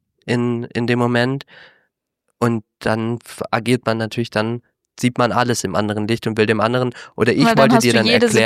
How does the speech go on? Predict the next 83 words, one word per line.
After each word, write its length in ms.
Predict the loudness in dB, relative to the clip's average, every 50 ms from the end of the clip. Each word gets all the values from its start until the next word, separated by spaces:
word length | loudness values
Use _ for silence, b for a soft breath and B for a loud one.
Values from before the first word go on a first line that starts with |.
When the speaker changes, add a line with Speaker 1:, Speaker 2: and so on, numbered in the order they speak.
| 4 4
Speaker 2:
Situation, 420 | 4 2 0 -2 0 2 2 2 2
die 100 | 0 -2
du 80 | -2
gerade 320 | -2 2 0 2 2 2 2
auch 120 | 2 2
schon 120 | 2 2
Speaker 1:
Ja, 60 | 0 0
Speaker 2:
erklärt 340 | 0 0 2 0 0 2 2
hast, 120 | -2 -2
Speaker 1:
ich 80 | -2 -2
Speaker 2:
mit 100 | -2 -2
dem 120 | -2 0
Dön-Dön, 440 | 2 4 4 4 4 4 4 4 4
Speaker 1:
Genau. 160 | 6 6 4
Speaker 2:
dass 100 | 4 4
ich 140 | 2 0 -2
so 100 | -6 -2
reagiert 400 | 0 0 0 0 0 0 2 2
Speaker 1:
Genau. 140 | 4 4 4
Speaker 2:
hab, 140 | 2 2 2
dann 240 | 0 2 2 2 -2 B B B B B B B B
mit 160 | -4 0 2
dem 200 | 2 2 2 4
Haul 540 | 4 6 6 8 6 6 6 4 4 2 0 0
und 180 | 0 0 2
mit 160 | 2 0 0
dem, 100 | 0 0
also 140 | 0 2 2
erst 260 | 2 2 2 0 0
das 140 | -6 -6 0
Hey, 180 | 2 4 4 4
dann 160 | 4 2 0
das 100 | -2 -4 0
Dön-Dön, 460 | 0 0 0 2 0 -2 -2 -2 -4 B B B B B
Speaker 1:
Mhm. 100 | -6 0
Speaker 2:
das 160 | 0 0 2
Abholen 480 | 2 2 0 0 -2 0 2 2 2 2
überhaupt, 640 | 0 0 2 4 4 4 4 4 4 4 4 2 0
dass 120 | 0 0
du 80 | 2 0
mich 100 | 0 0
Speaker 1:
Mhm. 60 | 0
Speaker 2:
überhaupt 340 | 2 2 2 2 2 2 0
abgeholt 600 | 0 0 0 -2 -2 2 2 2 2 2 0 -2
hast. 180 | -2 -2 0
Speaker 1:
Ja, 60 | 0 -2
weil 80 | -2 0
du 120 | 0 0
gesagt 380 | 0 0 0 0 -2 -2 -4 -6
hast, 240 | -6 -6 -6 -6
äh, 180 | -4 -2 0 0
ja, 120 | 0 0 0
das 180 | -2 -4 -4
war 140 | -2 -2 -2
doch 100 | -2 -2
für 60 | -2
Speaker 2:
Du 80 | -2 0
Speaker 1:
dich 60 | 2 4
Speaker 2:
warst 180 | 2 2 4 2
doch 40 | 2
Speaker 1:
easy. 140 | 2 4 2
Speaker 2:
eh 140 | 4 4
in 100 | 2 2
Stuttgart, 380 | 0 0 0 0 2 0 0 2
weil 80 | 0 0
du 100 | 0 2
warst 180 | 0 0 0 0
auf 120 | -2 -2
dem 100 | -2 0
Vasen 440 | 2 2 2 2 2 0 -4 -4 -2
und 100 | 0 0
Speaker 1:
Ja. 60 | 0
Speaker 2:
dann 80 | 0 -2
meintest 200 | -2 -4 -4 -6
du, 60 | -6
das 120 | -6 -4
war 100 | -4 -2
gar 180 | 0 2 2 2
nicht 160 | 0 -4 -4
easy, 240 | -6 -4 -2 0 0
das 180 | 0 0 -2
war 80 | -4 -6
schon 500 | -2 0 0 0 0 -2 -2 -4 -6 -8